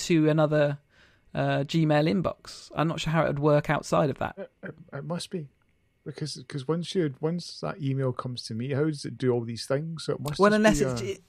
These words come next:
Speaker 1: you know, unless for outside of Gmail, it'll just be a link that you then have to authenticate with or something. I don't
Speaker 2: Yeah.
Speaker 1: know.
Speaker 2: Actually, it, and it, it talks about in the article as well. I actually really like, and, and again, it's frustrating 'cause I've, I've logged into all my different accounts hoping that one of them, 'cause I've, I've
Speaker 1: Yeah,
Speaker 2: got,
Speaker 1: but they, yeah,
Speaker 2: like,
Speaker 1: but
Speaker 2: six or
Speaker 1: <laughs> I haven't
Speaker 2: seven,
Speaker 1: seen anything yet,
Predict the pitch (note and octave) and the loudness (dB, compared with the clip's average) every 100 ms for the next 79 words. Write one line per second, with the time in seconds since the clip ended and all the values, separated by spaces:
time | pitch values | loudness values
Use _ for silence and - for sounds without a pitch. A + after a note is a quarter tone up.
0 | - G#3+ F3+ F3+ F3+ - F3 E3+ E3+ - | -8 2 4 6 4 2 2 4 2 4
1 | D#3+ D3+ D3 D#3 D3+ C#3+ C#3+ C#3 C#3+ - | 6 6 2 0 2 2 2 0 -2 -2
2 | C#3+ C#3 C#3 B2 - B2 - B2+ B2+ B2 | 0 0 -2 -6 -8 -8 -6 -6 -4 -4
3 | C3 - C#3+ B2+ C3 B2+ - - - - | -6 -8 -8 -6 -8 -8 -12 -10 -10 -10
4 | - D#3+ D3 D3 D3+ D3+ D3 - - F3 | -12 -2 0 2 0 -2 -4 -10 -12 -2
5 | F#3+ F#3+ A3+ G3 - G#3+ D#3+ D#3+ E3+ - | 0 2 2 0 -2 -8 -10 -6 -4 -2
6 | - C#3+ - - - D#3+ D#3 C#3+ B2 A#2+ | -2 -4 -4 -6 -2 -2 -2 -2 -2 -4
7 | - A#2 A2 C#3 D#3+ F3+ - D#3+ C#3+ B2 | -4 -4 0 4 4 2 0 2 4 2
8 | B2 B2 - B2+ A#2 - C#3 C3 - - | 2 -2 -2 -4 -4 -4 -6 -6 -10 -6
9 | D#3 D#3 C#3+ - C3 A#2 _ - B2+ D3 | -4 -2 -4 -4 -4 -4 _ -8 -4 2
10 | D3 C#3+ C#3 - A#2+ A#2+ B2+ - D3+ C3+ | 4 4 0 0 0 0 -4 -6 -2 0
11 | B2+ - C3 - A#2 - B2+ C#3+ C#3+ C3 | 0 0 -2 -2 -6 -2 0 0 0 -6
12 | _ - - B2+ - C#3+ C3 C3 B2+ C3+ | _ -8 -4 -4 2 4 6 6 6 4
13 | C3+ C3+ B2+ - - C#3 C#3+ D3 A#2+ D3 | 2 0 -2 -8 -6 -2 2 4 6 8
14 | C#3+ B2 C#3 C3 C3+ B2+ B2 B2+ | 6 6 4 4 4 2 -2 -6